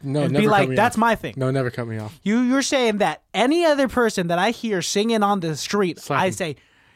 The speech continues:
Speaker 2: "Yo, shut the fuck up."
Speaker 1: <laughs>
Speaker 2: That's my thing.
Speaker 1: And then you kiss him, and then you start singing.
Speaker 2: Nope, six feet apart, man.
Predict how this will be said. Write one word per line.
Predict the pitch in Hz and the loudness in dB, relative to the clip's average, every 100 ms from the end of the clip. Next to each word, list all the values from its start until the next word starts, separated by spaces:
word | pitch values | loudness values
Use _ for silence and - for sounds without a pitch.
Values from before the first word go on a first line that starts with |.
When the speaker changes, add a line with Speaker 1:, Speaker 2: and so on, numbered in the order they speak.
| _ - | _ 0
Speaker 2:
"Yo, | 175 170 123 | 2 2 -2
shut | - - 202 240 | -6 0 2 2
the | |
fuck | - 262 247 | 2 0 2
up." | 269 196 - - - | 2 2 -2 -6 -4
Speaker 1:
<laughs> | - | -2
Speaker 2:
That's | 170 185 - | 0 0 0
my | 151 156 208 | 0 2 4
thing. | 196 185 135 101 - _ | 2 -2 -4 -6 -18 _
Speaker 1:
And | 160 | 0
then | 160 | 2
you | 165 | 0
kiss | - 151 - | 0 -2 0
him, | 196 185 | -2 -2
and | 156 | -2
then | 139 139 | 0 -2
you | |
start | - 139 | -2 -4
singing. | - 135 120 104 _ 165 | -2 -4 -4 -8 _ -2
Speaker 2:
Nope, | 202 262 208 | 0 0 -2
six | 196 - | -4 -2
feet | 214 | -4
apart, | 185 202 160 | 0 0 -2
man. | 143 131 | -6 -10